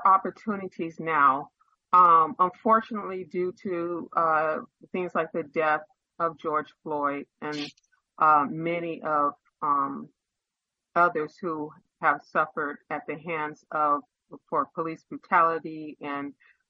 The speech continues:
other reasons, um, related to racism and discrimination and so forth, um, the, the money is and opportunities are flooding in at this moment.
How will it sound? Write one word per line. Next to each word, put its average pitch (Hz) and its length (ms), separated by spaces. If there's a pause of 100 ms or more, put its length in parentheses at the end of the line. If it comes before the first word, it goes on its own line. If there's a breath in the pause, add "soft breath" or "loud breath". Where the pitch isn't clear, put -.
(140)
other 170 300
reasons, 151 640 (100)
um, 147 220
related 151 480 (100)
to 147 360 (340)
racism 170 680
and 143 120
discrimination 156 880
and 143 140
so 147 260
forth, 147 260 (540)
um, 156 600 (720)
the, 170 100 (120)
the 170 140
money 202 360 (140)
is 170 300 (100)
and 165 280
opportunities 170 800
are 170 220 (100)
flooding 147 340
in 147 360
at 156 180 (100)
this 147 240
moment. 135 440